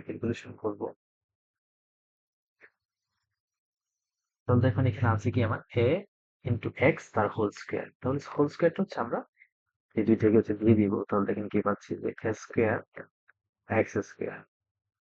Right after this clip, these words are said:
তো দেখেন যদি স্কয়ার থাকে এবং হচ্ছে মাইনাস থাকে, তখন হচ্ছে মাইনাসটি কি হয়ে যাবে? প্লাস হয়ে যাবে, মাইনাসটা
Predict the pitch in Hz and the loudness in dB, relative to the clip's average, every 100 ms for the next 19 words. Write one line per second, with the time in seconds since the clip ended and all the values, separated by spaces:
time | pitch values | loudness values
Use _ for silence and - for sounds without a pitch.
0 | _ _ _ _ _ - 120 117 101 117 | _ _ _ _ _ -2 2 4 6 6
1 | 113 131 110 107 104 - - 123 135 - | 6 4 6 8 6 6 10 12 12 10
2 | 127 104 139 - - 104 107 104 101 107 | 4 4 2 -2 0 2 4 4 4 4
3 | 101 - _ _ - 101 110 113 - 110 | 4 2 _ _ 2 6 8 6 4 -2
4 | 98 - - _ _ _ - 113 131 135 | 0 -2 -10 _ _ _ 2 4 8 6
5 | 131 - 196 - _ _ - 110 110 113 | 6 0 -6 -6 _ _ 0 2 4 2
6 | 131 117 127 139 214 - 107 104 - 101 | 2 4 4 4 2 8 8 8 4 0
7 | - - - _ _ _ _ _ - 113 | 0 -4 -10 _ _ _ _ _ -2 0
8 | 123 - | 0 -4